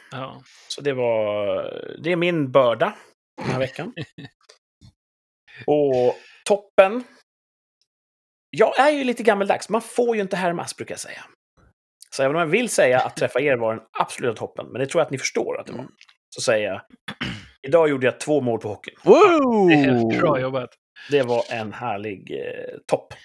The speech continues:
Speaker 1: Ledde
Speaker 3: Så
Speaker 1: det till seger?
Speaker 2: Ja, vi vann.
Speaker 3: Och det var
Speaker 2: Och
Speaker 3: första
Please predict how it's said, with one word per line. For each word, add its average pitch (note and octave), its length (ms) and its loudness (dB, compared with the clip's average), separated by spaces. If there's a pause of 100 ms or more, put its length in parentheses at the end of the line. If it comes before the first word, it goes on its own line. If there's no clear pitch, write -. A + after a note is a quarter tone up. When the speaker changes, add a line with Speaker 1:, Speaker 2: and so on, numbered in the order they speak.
(180)
Speaker 1:
Ledde C3+ 160 -2
Speaker 3:
Så F#3 80 6
Speaker 1:
det F#3 140 4
till D3 100 -8
seger? C3 480 -4 (840)
Speaker 2:
Ja, C#3+ 420 -2
vi C#3 100 -6
vann. F2+ 160 -6 (540)
Speaker 3:
Och D3+ 60 2
det D#3+ 60 4
var F3 60 4
Speaker 2:
Och - 60 -2
Speaker 3:
första C#3+ 220 0